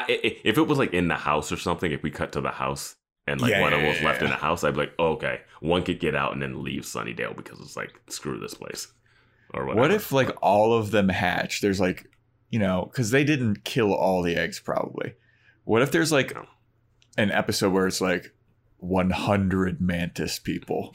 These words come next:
Speaker 2: now just taking
Speaker 1: <laughs>
Speaker 2: over the town?
Speaker 1: Yeah, I mean, if they can shapeshift, I mean
Speaker 2: Yeah. They're shape-shifting fucking praying mantis people
Speaker 1: they
Speaker 2: that can
Speaker 1: that
Speaker 2: forge documents.
Speaker 1: that's a bigger threat than I think the vampires are.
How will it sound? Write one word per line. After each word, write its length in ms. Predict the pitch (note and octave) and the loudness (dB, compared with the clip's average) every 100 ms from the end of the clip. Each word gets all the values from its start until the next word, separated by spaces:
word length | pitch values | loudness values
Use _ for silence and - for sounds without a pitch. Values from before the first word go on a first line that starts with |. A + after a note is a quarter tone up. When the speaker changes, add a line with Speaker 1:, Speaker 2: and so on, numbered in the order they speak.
| - - | -16 -4
Speaker 2:
now 380 | D2+ C2 G2+ _ _ | -4 -4 -10 _ _
just 240 | B3+ G3+ - | -4 -2 0
taking 380 | - - F#3 F#3 | 0 2 0 2
Speaker 1:
<laughs> 60 | |
Speaker 2:
over 380 | - E2 F2 G2+ _ | 0 0 -2 -6 _
the 80 | - | -6
town? 380 | F2 C#2+ - - _ _ _ _ - - - - - | -2 -4 -4 -8 _ _ _ _ -20 -20 -20 -8 -4
Speaker 1:
Yeah, 140 | D3 | 0
I 60 | B2 | 2
mean, 140 | G2+ | 4
if 100 | G2 | 2
they 100 | C3 | 0
can 140 | E3+ | 0
shapeshift, 720 | A2 - G2+ - C#2 C2+ - - _ | -2 -2 -2 -2 -6 -6 -8 -20 _
I 120 | - D#2+ | -6 -4
mean 280 | D2 B1+ - _ _ _ _ _ - | -4 -6 -12 _ _ _ _ _ 0
Speaker 2:
Yeah. 320 | F#4+ A#4 B3+ - _ _ _ _ _ _ _ | 2 2 -2 -8 _ _ _ _ _ _ _
They're 120 | - | -2
shape-shifting 800 | - E4+ D#4+ - D4+ - D#4 D#4 | 0 -2 -2 0 -2 2 0 0
fucking 400 | - C4+ C4+ C4+ | -2 -4 -2 -6
praying 280 | - - C#4 | -2 -2 -2
mantis 340 | D4+ B3+ - | -4 -4 -8
people 420 | - - - - - | -8 -12 -8 -10 -2
Speaker 1:
they 220 | A#2+ - _ _ _ _ _ _ - | -2 -2 _ _ _ _ _ _ 0
Speaker 2:
that 80 | |
can 80 | D3 | 4
Speaker 1:
that 120 | C3 - | 4 4
Speaker 2:
forge 440 | - - - - | 2 2 0 0
documents. 600 | - C#4+ - G2 - - | 0 0 0 -2 -2 0
Speaker 1:
that's 220 | A#2 F#3+ | 0 4
a 60 | G3 | 2
bigger 340 | F#2 F#2 F2 D#2 | 4 2 2 0
threat 360 | - D#2+ - | 2 0 0
than 140 | D2 C#2 | -2 -4
I 60 | |
think 220 | C2 C#2 | -4 -6
the 80 | - | -6
vampires 540 | B1 D2 - A#1 A#1 B1 | -4 -4 -2 -6 -6 -6
are. 180 | C2 | -6